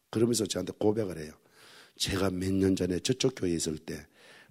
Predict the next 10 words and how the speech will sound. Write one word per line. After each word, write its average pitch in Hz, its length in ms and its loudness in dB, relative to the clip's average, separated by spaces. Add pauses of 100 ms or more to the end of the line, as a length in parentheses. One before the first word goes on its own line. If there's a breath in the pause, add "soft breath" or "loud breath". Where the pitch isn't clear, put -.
목사님 85 460 -4
사무실까지 - 680 -6
갔다가 - 560 -12 (340 soft breath)
제가 - 220 -10
사무실에 82 560 -4
못 76 240 -12
들어가서요." 76 560 -10 (1200)
저도 - 260 -8
알아요. 80 540 -14 (1120)
왜? 80 300 -12